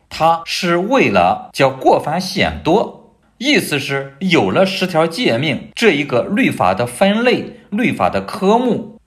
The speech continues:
上帝就可以借此律法来让人如同看到了自己的账本儿一样，可以借此十条诫命来看或者来言说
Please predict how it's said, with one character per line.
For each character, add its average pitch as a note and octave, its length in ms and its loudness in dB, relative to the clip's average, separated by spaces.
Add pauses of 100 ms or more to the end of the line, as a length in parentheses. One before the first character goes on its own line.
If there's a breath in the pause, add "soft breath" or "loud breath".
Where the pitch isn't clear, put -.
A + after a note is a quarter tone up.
(120)
上 D#3+ 460 0
帝 G2+ 180 -4
就 G#2+ 180 -4
可 - 280 -4
以 A2+ 180 -2
借 F3 400 -2
此 - 160 -8
律 G#3 220 -2
法 - 560 0
来 A2 160 2
让 B2+ 280 2
人 F#2+ 300 -4
如 C3+ 300 2
同 A2+ 260 -4
看 F#3 260 -2
到 G#2+ 140 2
了 A2 140 0
自 C#3+ 260 -4
己 - 160 -8
的 C#3+ 100 0
账 D3 360 -2
本 F2+ 100 -2
儿 E2+ 100 -2
一 F2+ 120 -6
样， - 460 -2 (380)
可 - 160 -2
以 A2 240 -2
借 B2 320 0
此 - 240 -6
十 - 220 -6
条 B2+ 180 0
诫 C#3+ 360 -2
命 B2 340 -4
来 G2 220 0
看 - 480 -2
或 C3+ 200 2
者 F#2+ 280 -2
来 G2+ 100 2
言 F#2+ 340 2
说 - 540 -2